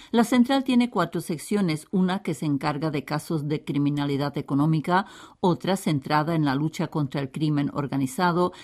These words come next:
la tercera combatirá el crimen cibernético y la cuarta fue encargada de la lucha contra el terrorismo. Se prevé además que a partir de enero reinicie su funcionamiento la policía financiera.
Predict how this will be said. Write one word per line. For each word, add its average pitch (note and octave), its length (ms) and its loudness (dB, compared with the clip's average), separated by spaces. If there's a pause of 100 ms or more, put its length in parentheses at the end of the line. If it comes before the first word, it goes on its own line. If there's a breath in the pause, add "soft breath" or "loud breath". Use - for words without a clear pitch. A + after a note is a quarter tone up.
(120 loud breath)
la G3+ 80 0
tercera C4 520 2
combatirá G3 540 2
el E3+ 140 0
crimen E3 420 2
cibernético G#3 880 0
y A3+ 100 4
la C#3+ 140 2
cuarta F3 480 0
fue B3+ 180 2
encargada E3 580 2
de D#3+ 140 0
la C#3 100 -2
lucha D#3+ 380 0
contra D3 380 -2
el C3+ 100 -4
terrorismo. D3 680 -2 (360 loud breath)
Se - 200 0
prevé D#3 300 0
además D3+ 440 0
que F3 100 -4
a D#3+ 80 -4
partir E3 380 0
de D#3 100 0
enero F#3+ 540 2
reinicie F#3 680 2
su F3+ 160 -2
funcionamiento E3 880 0
la D#3 160 0
policía C#3+ 540 -4
financiera. C3+ 760 -2